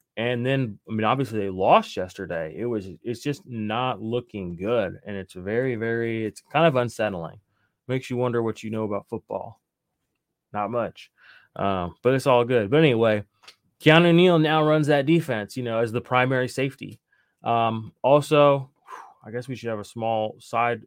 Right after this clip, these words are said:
uh, sidebar here. Shaq Barrett. Somebody mess-, said something to me the other day about him.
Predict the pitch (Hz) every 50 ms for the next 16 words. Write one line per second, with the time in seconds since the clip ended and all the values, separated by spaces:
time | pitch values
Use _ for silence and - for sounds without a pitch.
0 | _ _ - 98 104 104 - 123 120 127 120 110 107 101 98 95 107 107 107 101
1 | 95 - _ _ _ _ _ _ _ _ _ _ _ _ _ _ - - - _
2 | _ _ _ - - 143 160 160 - - 123 135 131 107 69 - _ _ - _
3 | _ _ _ _ _ _ _ _ _ _ _ - - 131 143 143 139 131 131 127
4 | 127 127 117 - - - 127 123 - 135 - - 120 120 120 117 117 113 113 113
5 | 110 120 117 113 107 107 104 107 107 107 107 107